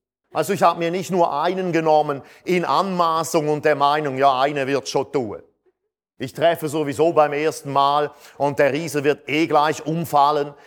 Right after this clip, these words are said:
Äh, da, da braucht's nicht viel. Übrigens, dieser Riese Goliath,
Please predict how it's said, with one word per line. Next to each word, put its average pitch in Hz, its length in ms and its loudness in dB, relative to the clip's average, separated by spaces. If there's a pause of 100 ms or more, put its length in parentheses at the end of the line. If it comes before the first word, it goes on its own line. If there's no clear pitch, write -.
Äh, 139 400 0
da, 139 200 -2
da 127 260 -2
braucht's 123 440 -4
nicht 139 200 -10
viel. 117 320 -12 (2000)
Übrigens, 127 460 -2
dieser 127 280 -4
Riese 131 300 -6
Goliath, 135 600 -2